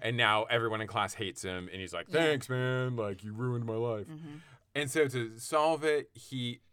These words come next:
Speaker 1: enlists James Monroe's ghost. We weren't sure if he was
Speaker 2: I,
Speaker 1: pretending at
Speaker 2: it was
Speaker 1: first.
Speaker 2: so pixely, I thought he was in hair and makeup.
Speaker 1: Right.
Speaker 2: In costume.
Speaker 1: No, but he's not.
Speaker 2: But he's not. He actually gets another actor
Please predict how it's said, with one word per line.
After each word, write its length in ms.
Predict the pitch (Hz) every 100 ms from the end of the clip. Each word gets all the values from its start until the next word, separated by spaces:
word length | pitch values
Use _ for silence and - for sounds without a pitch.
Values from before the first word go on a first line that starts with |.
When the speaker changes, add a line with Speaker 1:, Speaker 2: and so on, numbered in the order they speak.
| _ -
Speaker 1:
enlists 760 | 139 127 185 220 - - - -
James 460 | 120 139 160 160 139
Monroe's 800 | 131 113 107 127 98 95 92 95
ghost. 420 | 127 101 90 -
We 80 | 165
weren't 260 | 214 247
sure 260 | - 190 170
if 80 | 151
he 80 |
was 120 | 170 311
Speaker 2:
I, 120 | 339
Speaker 1:
pretending 460 | 151 - 170 208 226
at 80 |
Speaker 2:
it 80 | 262
was 260 | 240 233 226
Speaker 1:
first. 100 | -
Speaker 2:
so 200 | 320 330
pixely, 720 | - - - 294 294 302 302 -
I 200 | 214 226
thought 220 | 220 202
he 180 | 208 208
was 220 | 202 202
in 240 | 180 160
hair 240 | 180 190 180
and 80 |
makeup. 400 | 170 175 320 415 -
Speaker 1:
Right. 280 | 120 123 - -
Speaker 2:
In 140 | 202
costume. 520 | - 196 190 - 277 - 123
Speaker 1:
No, 240 | 131 87
but 120 | 101
he's 160 | 120 113
not. 220 | 98 73 -
Speaker 2:
But 140 | 262
he's 220 | 254 247 254
not. 280 | 269 190
He 200 | 202 247
actually 320 | 240 226 - 208
gets 180 | 208
another 280 | 208 190 185
actor 560 | - 190 - 156 135